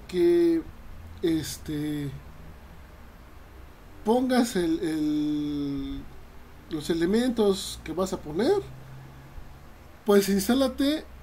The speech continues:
el canvas y, eh, pues ponlo, pon-, no, pon-, no le pongas hijos,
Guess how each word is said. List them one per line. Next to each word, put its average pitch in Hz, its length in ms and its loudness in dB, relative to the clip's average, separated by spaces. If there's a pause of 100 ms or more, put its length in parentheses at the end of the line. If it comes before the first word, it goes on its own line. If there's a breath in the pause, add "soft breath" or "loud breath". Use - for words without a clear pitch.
(140)
el 170 160 -2
canvas 214 800 2 (1160)
y, 262 640 6 (140)
eh, 330 560 6 (1000)
pues 165 220 -2
ponlo, 208 840 4 (220)
pon-, 196 280 2
no, 202 120 2
pon-, 202 360 0
no 202 120 2
le 226 100 4
pongas 190 360 -2
hijos, 240 540 -2